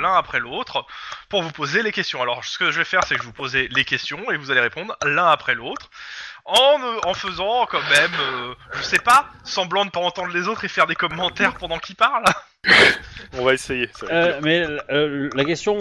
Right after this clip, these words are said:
Speaker 3: euh, alors l'interview, euh,
Speaker 1: Ouais, ouais.
Speaker 3: la, l'interview de l'Hydra, c'est, euh, comment dire, c'est, euh, pendant le trajet, c'est ça ?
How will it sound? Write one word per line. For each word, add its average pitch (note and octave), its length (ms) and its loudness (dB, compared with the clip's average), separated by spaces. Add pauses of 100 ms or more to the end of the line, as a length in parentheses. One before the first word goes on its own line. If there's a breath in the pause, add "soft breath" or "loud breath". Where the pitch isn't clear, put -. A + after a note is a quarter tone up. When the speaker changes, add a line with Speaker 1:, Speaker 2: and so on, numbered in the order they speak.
(140)
Speaker 3:
euh, B2+ 280 2
alors B2+ 140 2
l'interview, D#3+ 720 0
euh, B2 360 2 (400)
Speaker 1:
Ouais, D#3 120 -8
ouais. C3+ 140 -6 (600 loud breath)
Speaker 3:
la, A2 120 -2
l'interview B2 500 0
de C3 80 2
l'Hydra, B2+ 380 4
c'est, A2+ 340 -4
euh, G2+ 600 -2
comment G#2 220 -8
dire, A2+ 240 -2
c'est, G2 300 -6
euh, F2 340 -4 (440)
pendant A#2 200 2
le A#2 60 0
trajet, D#3+ 340 2
c'est E3+ 120 -10
ça ? F#3 160 -2